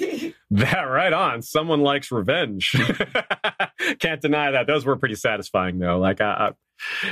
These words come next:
as, as far as someone who deserves a beating or a killing, those two are good examples. <laughs>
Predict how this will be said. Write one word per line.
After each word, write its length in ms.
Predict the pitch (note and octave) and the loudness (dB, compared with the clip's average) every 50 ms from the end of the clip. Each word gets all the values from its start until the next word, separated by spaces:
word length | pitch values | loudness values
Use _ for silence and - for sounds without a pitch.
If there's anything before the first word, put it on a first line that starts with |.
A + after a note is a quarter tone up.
| D3+ - - | -6 -4 -4
as, 200 | G2+ - - - | -2 -2 0 0
as 160 | B2 B2+ - | 0 0 0
far 180 | - D#3+ D#3+ | 0 0 0
as 140 | D#3 C#3 C#3 | 0 -2 -2
someone 240 | - C#3+ C#3 C3+ B2+ | -2 -2 0 0 0
who 80 | B2+ A#2+ | 0 0
deserves 480 | A#2 G2+ G2+ A#2+ A#2+ B2 A#2+ G2+ G2 | -2 0 2 2 2 2 0 0 -2
a 40 | A2 | -4
beating 360 | F#2 B2+ B2 B2+ B2+ A#2 A2+ | -2 0 0 0 0 0 2
or 100 | A2+ G#2+ | 2 0
a 60 | G#2 | 0
killing, 340 | - - B2+ A2+ G#2 G2 G2+ | 0 -2 -2 -2 -2 -4 -2
those 220 | G#2 G#2+ G#2+ F#2+ - | 0 0 0 0 -2
two 200 | - A2+ G#2+ G#2 | 0 2 2 4
are 120 | G2+ F#2+ F2 | 2 2 2
good 180 | E2 G#2+ G2+ | 0 0 0
examples. 920 | F2+ E2 F#2 G2+ F#2+ - - - - - F3+ - - G#3 G#3 - - - - | 0 -2 -4 -4 -4 -2 -4 -2 0 0 -2 0 0 -2 -2 -2 -10 -6 -4
<laughs> 60 | F#3+ | -4